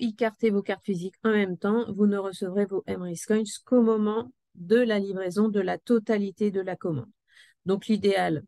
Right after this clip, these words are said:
ça ne vous coûtera pas plus cher, c'est de séparer les commandes de e-cartes et les commandes de cartes physiques. Comme ça, vous recevez plus rapidement vos commandes de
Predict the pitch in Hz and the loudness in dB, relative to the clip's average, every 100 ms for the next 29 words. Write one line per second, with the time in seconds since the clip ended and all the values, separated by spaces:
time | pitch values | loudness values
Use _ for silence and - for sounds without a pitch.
0 | _ - 180 160 - - - 160 175 175 | _ -12 -10 -10 -14 -14 -10 -8 -8 -8
1 | 175 175 - - - 196 220 - 240 202 | -10 -8 -10 -8 -6 0 0 0 -2 -2
2 | 175 165 160 _ _ _ - 214 247 240 | -2 -4 -6 _ _ _ -2 -2 0 0
3 | 220 208 190 185 180 175 - 240 240 226 | 2 2 0 -2 -4 -2 0 2 2 2
4 | 208 180 160 165 - 170 147 196 208 _ | 2 0 -4 -8 -10 -8 -6 -8 -10 _
5 | _ _ _ _ 190 175 202 202 196 196 | _ _ _ _ -6 -2 0 0 0 -2
6 | 202 190 185 190 - 247 240 233 208 202 | -2 -2 -2 -2 2 2 2 2 4 4
7 | 220 _ 185 175 240 - _ _ _ - | 0 _ -6 0 0 -2 _ _ _ -2
8 | 226 220 240 240 _ - 156 160 226 | 0 2 0 -2 _ -14 -4 2 2